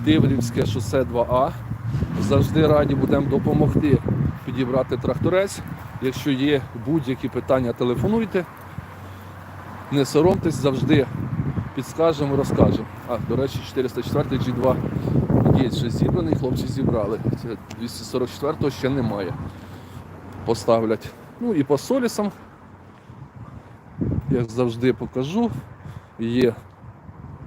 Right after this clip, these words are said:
величезний асортимент двадцять шостих на,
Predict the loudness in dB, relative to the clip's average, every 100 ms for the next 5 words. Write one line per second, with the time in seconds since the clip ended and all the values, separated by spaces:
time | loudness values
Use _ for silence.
0 | -14 -8 -6 -2 2 4 4 2 0 0
1 | -4 -2 -4 -2 -2 -4 -4 -2 -2 -2
2 | 0 2 2 0 -2 -2 -2